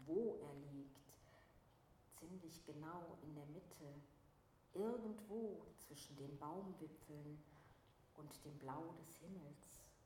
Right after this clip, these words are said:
Manche meinen, er liegt mehr Richtung Grün. Andere wieder sehen mehr als eine Spur Violett in seiner Nähe. Wie dem auch sei. Sie wissen,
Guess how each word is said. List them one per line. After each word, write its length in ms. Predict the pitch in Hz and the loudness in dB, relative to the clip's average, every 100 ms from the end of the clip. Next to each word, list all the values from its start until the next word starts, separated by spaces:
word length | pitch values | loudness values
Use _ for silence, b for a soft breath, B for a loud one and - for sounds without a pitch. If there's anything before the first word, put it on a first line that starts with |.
| - - - - - - - - - - | -18 -20 -20 -20 -20 -20 -18 -18 -12 -2
Manche 440 | 147 180 - 214 | 0 0 -2 -2
meinen, 680 | 208 208 208 208 214 208 - - - - | 0 0 0 -2 -4 -8 -10 -14 -14 -4
er 60 | 185 | 0
liegt 300 | 185 - - | 0 -2 -2
mehr 360 | 160 156 165 175 | 2 2 2 0
Richtung 380 | 196 - 220 214 | -2 -2 0 2
Grün. 540 | 196 202 185 165 156 - - - - - - - - - - - - | 2 0 2 0 -2 -6 -12 -18 -18 -18 -18 -18 -18 -18 -20 -18 -10
Andere 480 | 131 131 139 175 180 | -6 -4 -4 -4 -2
wieder 200 | 185 165 | -2 -2
sehen 340 | 165 156 156 | -2 -2 -2
mehr 260 | 156 170 165 | -2 0 0
als 160 | 143 - | -2 -2
eine 280 | 143 147 | -4 -4
Spur 600 | 147 - - - 160 156 156 | -6 -8 -10 -6 0 0 0
Violett 640 | 151 147 160 170 - - | -2 -2 -4 -6 -8 -8
in 120 | 139 139 | -6 -4
seiner 280 | 139 139 | -4 -4
Nähe. 380 | 139 143 143 139 143 - B B B - - - - - - - | -4 -4 -4 -4 -4 -8 B B B -14 -12 -12 -12 -14 -12 -4
Wie 140 | 151 | 0
dem 200 | 143 139 | 2 0
auch 180 | 117 - | 0 -4
sei. 300 | - 143 143 143 - - - - - - - - - - | -6 -4 -4 -6 -8 -10 -12 -12 -12 -12 -12 -12 -12 -8
Sie 400 | 156 185 226 226 | 2 6 6 6
wissen, 380 | 247 262 175 156 | 4 2 0 -2